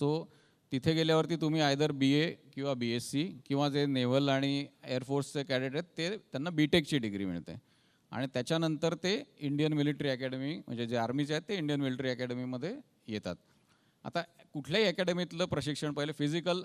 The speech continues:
हा पार्ट तर असतोच असतो. मगाशी इथे बाकी काही याच्या आधीच्या इंटरव्ह्यूजमध्ये पण हे उल्लेख झाला, हर्षवर्धन पाटील साहेबांनी पण सांगितलं की फिजिकल फिटनेस हा सगळ्यात महत्त्वाचा आहे, तो असतोच. त्याच्याबरोबर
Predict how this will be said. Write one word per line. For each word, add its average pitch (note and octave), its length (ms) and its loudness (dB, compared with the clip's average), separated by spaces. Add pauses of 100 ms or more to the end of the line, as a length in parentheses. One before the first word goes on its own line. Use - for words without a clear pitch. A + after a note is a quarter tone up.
हा D3 120 -4
पार्ट C#3+ 320 0
तर D#3 60 2
असतोच C3 320 -2
असतो. A#2+ 220 -2
मगाशी B2+ 320 0
इथे C#3 260 -4
बाकी B2 340 -4
काही C3 340 -4
याच्या A#2 200 -2
आधीच्या B2+ 260 -4
इंटरव्ह्यूजमध्ये C3 520 -4
पण B2+ 140 -6
हे B2+ 60 0
उल्लेख A#2 300 -2
झाला, A2+ 380 -4
हर्षवर्धन A#2 460 -6
पाटील A2 320 -10
साहेबांनी A#2 360 -4
पण A#2+ 120 -6
सांगितलं G#2+ 220 -8
की B2 80 -8
फिजिकल D#3 500 -2
फिटनेस D3+ 420 -4
हा D#3 60 -2
सगळ्यात C#3 300 -2
महत्त्वाचा B2 380 -6
आहे, C3+ 80 -6 (640)
तो E3+ 300 0 (240)
असतोच. E3+ 480 0 (1120)
त्याच्याबरोबर F#3 600 4